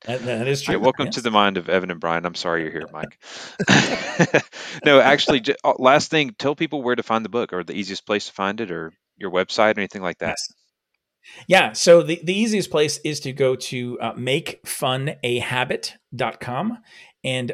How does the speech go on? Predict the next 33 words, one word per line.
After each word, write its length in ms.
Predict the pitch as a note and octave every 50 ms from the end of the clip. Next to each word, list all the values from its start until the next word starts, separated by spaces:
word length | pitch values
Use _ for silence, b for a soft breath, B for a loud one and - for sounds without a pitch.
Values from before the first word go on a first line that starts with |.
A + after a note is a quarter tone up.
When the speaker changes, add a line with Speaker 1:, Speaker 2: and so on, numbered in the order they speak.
| -
Speaker 1:
from 320 | - - - D3+ D3 D3 C#3
there, 280 | C#3+ C#3+ C#3+ D3 D3
you 300 | D3 C#3+ C#3 C#3 C#3 C#3+
can 240 | C#3 - C#3 C3 C3+
purchase 400 | - D3 C#3+ C#3 - D3+ B2+ -
a 100 | C#3 C3
signed 360 | B2 - C3 B2+ B2+ B2+ C3
copy 340 | - C#3 C3+ C3 B2+ C3 C3
from 280 | B2+ - - B2 A#2+ A#2+
me 320 | A#2+ B2 B2 A#2+ A#2 G#2+
in 100 | G#2+ A2+
either 240 | A2+ A2+ A2 A2+ A2
paperback 500 | - B2 A2+ - A#2 A2+ A#2 A2+ A2 -
or 80 | G#2+
hardcover. 680 | G#2+ - C#3 D3+ D3 - D#3+ D3+ C#3+ - D#3 D3 D3+ B B B B B B B _ -
It's 180 | C3+ B2 -
also 280 | C3+ B2+ B2+ - C3+ B2+
available 440 | A#2+ B2+ A#2+ A#2 A#2 A2 A2+ A2 A2
on 200 | G#2+ G#2+ G#2+ A2
Amazon. 720 | A2+ C3 C3+ C#3 C#3 C3 C#3+ C#3 C3 B2+ B2+ C3 B2+ B2 -
If 280 | - A#2+ A2+ - - -
you, 460 | A2+ A2+ A2+ A2 A2 A2 A2 A2 -
uh, 180 | - A2 G2+ G2+
have 240 | G2 G#2+ G#2+ - _
Prime 220 | - C3+ B2 B2 A#2
shipping 440 | - - B2 A2+ - A#2 A#2 A#2 A2+
or 60 | G#2+
you, 180 | G#2+ G#2+ A2 A2
you 120 | - A2+
know, 140 | G#2+ G2+ G2
you 180 | G2 G#2 G#2 G#2
just 200 | A2 - - -
wanna 280 | A2+ G#2+ G2+ G2+ A2